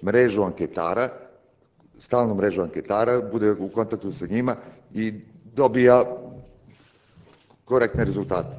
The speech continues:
E, šta je pokriveno anketom? Anketom je su pokrivena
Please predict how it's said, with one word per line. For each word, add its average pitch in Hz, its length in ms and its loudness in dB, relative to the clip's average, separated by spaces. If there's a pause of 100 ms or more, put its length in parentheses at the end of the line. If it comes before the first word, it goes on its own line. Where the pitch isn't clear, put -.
(1300)
E, 98 100 -6
šta 98 260 -2
je 160 120 2
pokriveno 120 400 -4
anketom? 95 360 -6 (500)
Anketom 143 420 -4
je 123 200 -4
su 117 400 -2
pokrivena 120 500 -2